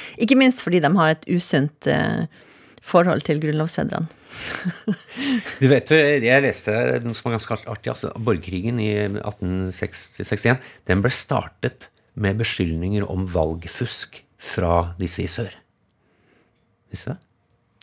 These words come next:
Speaker 1: Nei,
Speaker 2: Det
Speaker 1: det,
Speaker 2: var sånn
Speaker 1: det visste jeg ikke.
Speaker 2: siste dråpen i et, eh, ganske fullt beger.
Speaker 1: Det var det andre jeg skulle si, Thomas,
Speaker 2: Mm.
Speaker 1: og det er viktig, fordi at, ehm, det har vært en sånn,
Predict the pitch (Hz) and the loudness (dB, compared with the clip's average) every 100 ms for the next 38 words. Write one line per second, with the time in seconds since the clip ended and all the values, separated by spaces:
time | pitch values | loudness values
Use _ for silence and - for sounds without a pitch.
0 | - 185 190 123 123 196 220 - 226 - | 2 6 6 6 6 6 6 6 6 6
1 | 226 101 107 85 - 123 165 131 104 101 | 4 4 4 2 -2 -4 -4 -2 0 0
2 | 98 104 - 98 98 98 95 95 - - | -2 -4 -2 0 0 -2 -2 -6 -4 -4
3 | 101 98 101 190 - 453 466 415 415 403 | 2 4 4 2 4 2 6 4 4 4
4 | 392 349 403 392 190 175 226 131 110 120 | 0 2 4 4 2 2 0 0 0 4
5 | 277 349 359 - - 160 208 _ _ - | 4 6 4 2 2 2 0 _ _ -20
6 | _ - 302 320 277 269 - - 240 226 | _ 2 4 6 4 0 -8 0 6 6
7 | 226 220 220 220 226 _ _ _ - _ | 6 2 2 0 -2 _ _ _ -20 _
8 | _ _ _ 214 247 262 262 - - 196 | _ _ _ 4 4 6 2 0 0 0
9 | 214 196 180 | 2 2 0